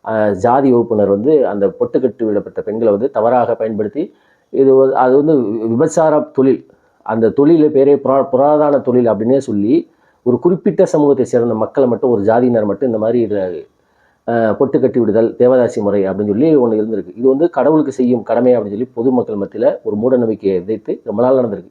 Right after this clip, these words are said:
இதை எதிர்த்து தமிழ்நாட்டுல முத முதல்ல போராடினது முத்துலட்சுமி ரெட்டி அப்படிங்கிற ஒரு பெண்மணி தான் சென்னையில. அவங்க தான் முத முதல்ல சட்டமன்றத்துல இதை பத்தி பேசுறாங்க. அப்ப பேசையில இதை எதிர்-, இது வந்து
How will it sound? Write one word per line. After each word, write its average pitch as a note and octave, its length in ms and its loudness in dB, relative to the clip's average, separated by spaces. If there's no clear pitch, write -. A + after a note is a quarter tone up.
இதை G#2 200 -2
எதிர்த்து D3 260 -2
தமிழ்நாட்டுல A2+ 440 -2
முத A2 120 0
முதல்ல A#2+ 260 0
போராடினது A2 440 -2
முத்துலட்சுமி B2 440 0
ரெட்டி G2+ 460 -2
அப்படிங்கிற G#2 440 -2
ஒரு A2 140 0
பெண்மணி G#2 320 0
தான் G#2 140 -2
சென்னையில. G#2+ 440 -2
அவங்க B2+ 200 2
தான் C#3 160 2
முத - 20 4
முதல்ல B2+ 280 2
சட்டமன்றத்துல A#2+ 540 0
இதை G#2 40 0
பத்தி G2+ 180 -2
பேசுறாங்க. G#2 380 -4
அப்ப A#2 240 -4
பேசையில B2+ 720 0
இதை A#2 220 2
எதிர்-, C3+ 280 2
இது B2+ 160 2
வந்து C#3 200 2